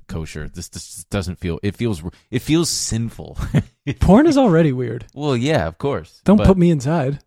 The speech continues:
Speaker 1: Yeah, yeah. It was, it just felt like, "Oh, this is, like,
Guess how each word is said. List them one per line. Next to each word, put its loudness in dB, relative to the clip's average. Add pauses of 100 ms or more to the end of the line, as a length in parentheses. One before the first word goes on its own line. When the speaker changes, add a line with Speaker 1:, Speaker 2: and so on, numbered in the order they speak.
(220)
Speaker 1:
Yeah, -10 (140)
yeah. -8
It -8
was, -8
it -8
just -10
felt 0
like, -4
"Oh, 0
this -2
is, -4
like, -2